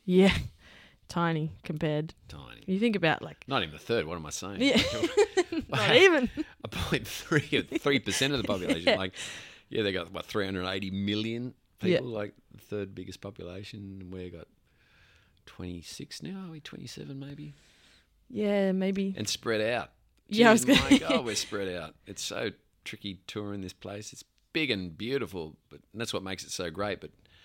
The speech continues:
Speaker 2: tough way to, to make a buck if you're a touring artist.
Speaker 1: Yeah, 'cause you go up the East Coast, but then Perth, <laughs> to get to Perth.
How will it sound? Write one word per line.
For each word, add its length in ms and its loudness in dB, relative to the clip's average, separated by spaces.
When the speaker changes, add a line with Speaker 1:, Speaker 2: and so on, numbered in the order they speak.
Speaker 2:
tough 280 -12
way 180 0
to, 140 -4
to 60 -14
make 200 -10
a 60 -12
buck 240 -12
if 80 -16
you're 120 -8
a 40 -10
touring 340 -10
artist. 300 -16
Speaker 1:
Yeah, 380 0
'cause 160 -18
you 100 -8
go 140 2
up 140 -2
the 120 2
East 220 0
Coast, 320 -4
but 100 -12
then 340 -6
Perth, 200 -4
<laughs> 60 -4
to 0 -
get 180 4
to 60 -6
Perth. 440 6